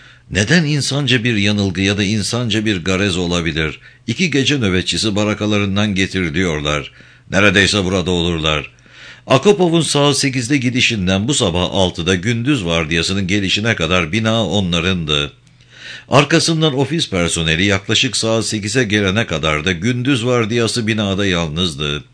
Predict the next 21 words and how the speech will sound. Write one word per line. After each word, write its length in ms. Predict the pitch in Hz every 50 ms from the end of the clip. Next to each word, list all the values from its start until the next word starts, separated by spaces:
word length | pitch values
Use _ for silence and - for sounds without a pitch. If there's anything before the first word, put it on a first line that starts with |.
| _ _ _ _ _ - - - - - - - -
Tam 260 | - - 175 190 170
iki 240 | 110 104 135 - 190
saat 420 | 160 - 98 76 80 87 73 78 92
gündüz 440 | 117 113 101 104 131 143 113 82
bekçileri 600 | 71 82 85 - - - 76 73 78 76 95 98
çıktıkları 640 | - - 139 104 - - - - 127 135 135 135 - -
ilk 260 | - 175 165 - -
turda 460 | - 90 82 76 71 71 87 95 95 - -
bu 160 | - 165 165
kattaki 500 | - 151 139 - - 143 120 139 131 120
bütün 220 | 131 - 165 160
ofis 320 | 143 131 117 - 143 131 -
kapılarını 520 | 135 127 120 123 131 123 117 110 117 127
kilitli 420 | - - 123 127 123 123 - 135
gördüklerine 640 | 117 107 104 107 104 95 110 87 95 107 101 92 101 101
yemin 340 | 90 80 90 90 104 104
ediyorlar. 640 | 92 87 82 85 82 80 78 76 76 76 76 80 - - - - - - - - - - - -
Bu 160 | 143 208 -
katta 340 | 180 175 165 - - 165 143
çalışan 440 | 160 151 151 147 131 - 135 123
herkes, 480 | 110 123 139 117 - 92 82 73 -